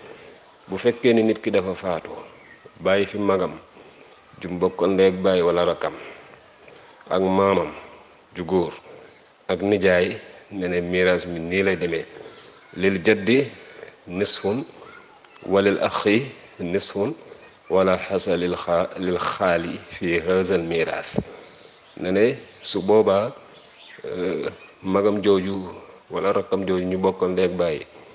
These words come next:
dañuy xaaj alal ji jox ko benn xaaj bi, beneen xaaj bi ci des, euh, ñu jox ko maam ji. Maanaam daal ñett ñi bu ñu fi desee,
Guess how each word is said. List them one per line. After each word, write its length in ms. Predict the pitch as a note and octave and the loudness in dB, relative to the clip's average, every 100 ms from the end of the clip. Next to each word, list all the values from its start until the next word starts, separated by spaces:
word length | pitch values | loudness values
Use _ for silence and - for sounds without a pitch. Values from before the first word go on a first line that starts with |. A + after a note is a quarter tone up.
| - - - _ - | -20 -20 -20 _ -6
dañuy 300 | F2 F#2+ E2+ | -2 -2 -2
xaaj 320 | - G#2+ F#2 - | 0 0 0 2
alal 200 | F#2+ E2+ | 2 2
ji 180 | F2 G2+ - - - _ _ D#2+ D#2 | -4 -8 -12 -20 -20 _ _ -8 -4
jox 160 | G2+ - | -4 -2
ko 100 | G2 | -2
benn 280 | F#2 F#2 F2+ | 0 -2 -2
xaaj 220 | F#2 F2+ F2 | -2 -2 -2
bi, 200 | G#2 - - - - - - - - | -6 -8 -14 -20 -20 -20 -20 -20 -4
beneen 300 | E2 F#2 F2+ | 0 2 0
xaaj 240 | - F2+ F2+ | 2 0 0
bi 140 | F2 | -2
ci 120 | F#2 | -2
des, 380 | E2 G2+ - - A2+ C#3 E3 - - - _ _ _ _ - | 2 2 2 0 0 -2 -4 -12 -20 -20 _ _ _ _ -4
euh, 500 | F#2 F#2 F#2+ A2 D3 C#3+ - - - _ _ F2+ | 0 4 6 6 6 0 -14 -20 -20 _ _ -12
ñu 500 | D#2 E2 G#2+ D3 F#3 - - - - _ _ _ - E2 | -10 -4 -4 -4 -8 -16 -20 -20 -20 _ _ _ -20 -4
jox 220 | D#2 F2+ - | -2 -2 0
ko 300 | F#2 A#2 D3+ - - - - - - - G#2+ _ - - - - _ _ | 2 2 0 -10 -20 -20 -20 -20 -20 -20 -20 _ -20 -20 -20 -20 _ _
maam 380 | F#2 F#2 F2+ E2+ | -2 2 2 0
ji. 160 | E2+ - - - - | -6 -10 -16 -20 -6
Maanaam 300 | E2 F2 E2 | -4 -2 -2
daal 220 | E2 A#2+ - - - - _ - | -2 -2 -8 -20 -20 -20 _ -10
ñett 280 | F2+ G2 - | -2 -2 -2
ñi 220 | F#2+ F#2+ | -2 0
bu 120 | F2 G#2 | 0 0
ñu 100 | G#2+ | 0
fi 100 | A#2 | 4
desee, 380 | A2 F#2+ E2 | 2 2 -6